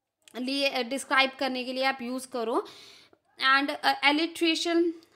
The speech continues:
बार बार किसी कॉन्सोनेंट साउंड का यूज़ होना, वो alliteration है। Metaphor is just like personification। मेटाफर भी जिसे,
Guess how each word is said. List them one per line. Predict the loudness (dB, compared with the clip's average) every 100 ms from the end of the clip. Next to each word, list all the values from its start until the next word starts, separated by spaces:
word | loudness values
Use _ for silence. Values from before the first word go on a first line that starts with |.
| _ -20 -18
बार | 0 4 4
बार | 4 -2
किसी | -2 -6 -2
कॉन्सोनेंट | 0 0 -2 -2 0 0
साउंड | 0 -2 -4
का | -4
यूज़ | -4 -4 -6 -6
होना, | -6 -4
वो | -4 -4 -4
alliteration | -4 -4 -6 -6 -6 -4 -4 -6
है। | -6 -10 -20 -20 -20 -2
Metaphor | 0 2 0 2 0
is | 2 -4 -8 -12
just | -6 -4 -2
like | -2 -2 -2
personification। | -6 -2 -2 -2 -4 -4 -4 -4 -2
मेटाफर | 0 0 0 -2 -2 -2
भी | -2 -2
जिसे, | -4 -6 -6